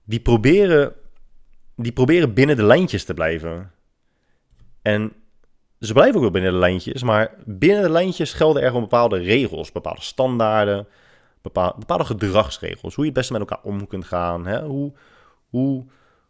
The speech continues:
hoe het allemaal gewoon zo goed mogelijk kan blijven functioneren. En heel veel mensen falen daar gewoon heel erg hard in. En dan ga je zeggen, "Ja, jij bent een beetje, jij bent een beetje vaag. Je, je weet je, het gaat niet altijd even goed met jou." Maar een kannibaal die dat ook gewoon toegeeft, die valt zo ver buiten die lijntjes, dat je het,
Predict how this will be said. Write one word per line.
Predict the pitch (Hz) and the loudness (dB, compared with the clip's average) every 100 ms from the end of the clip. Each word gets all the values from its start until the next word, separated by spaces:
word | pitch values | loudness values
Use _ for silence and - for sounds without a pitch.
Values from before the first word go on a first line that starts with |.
| _ | _
hoe | 120 | -6
het | 123 | -6
allemaal | - 143 151 135 | -2 -2 2 2
gewoon | 117 113 | 2 -2
zo | 104 | -4
goed | 85 - 156 - - | -6 -8 -8 -10 -6
mogelijk | 101 120 117 107 104 - | 0 2 2 -4 -8 -12
kan | _ 90 90 | _ -8 -6
blijven | 87 90 85 | -4 -4 -4
functioneren. | 90 - 92 107 90 82 - _ _ _ | -12 -10 -4 -2 -2 -6 -16 _ _ _
En | 107 | -2
heel | 123 | -2
veel | 156 | 0
mensen | 151 - | -2 -4
falen | - - 147 120 | -8 -4 -2 -2
daar | 80 76 | -4 -6
gewoon | 78 | -8
heel | 80 104 98 | -6 -2 -2
erg | 78 | -2
hard | 113 - | -6 -6
in. | - - _ _ _ - | -16 -20 _ _ _ -12
En | 107 | 0
dan | 135 196 | 2 4
ga | 170 | 2
je | |
zeggen, | 131 123 | 2 0
"Ja, | 113 | 0
jij | 113 | 0
bent | 107 | -2
een | 87 | -4
beetje, | 87 - | -6 -4
jij | 117 | -4
bent | 95 | -4
een | 85 | -6
beetje | 82 | -4
vaag. | 90 165 101 - | -2 -2 -4 -8
Je, | 120 107 | -10 -10
je | - | -12
weet | 139 | -14
je, | - | -14
het | 101 - _ - | -16 -16 _ -4
gaat | 135 123 | -2 0
niet | 127 | -2
altijd | 107 95 | 0 0
even | 92 | 0
goed | 151 | -4
met | 175 | -6
jou." | 92 87 - - _ _ _ _ | -6 -6 -8 -20 _ _ _ _
Maar | 113 127 - | 0 0 0
een | 123 | -2
kannibaal | - 156 113 107 170 101 92 113 95 - | 0 0 4 4 6 4 2 -4 -16 -10
die | 107 | -4
dat | 107 | -2
ook | 104 | -2
gewoon | - 95 | -4 -6
toegeeft, | 165 170 101 92 98 - | -6 0 0 0 -4 -8
die | 123 139 | -6 0
valt | 151 175 - - | 0 0 -2 -6
zo | 151 120 170 202 143 | -4 2 6 6 4
ver | 95 123 123 | 0 2 4
buiten | 117 131 127 | 4 0 -2
die | 107 104 | -6 -2
lijntjes, | 120 156 95 92 - | -4 -4 -8 -8 -12
dat | 107 131 | -8 -6
je | |
het, | 143 | -6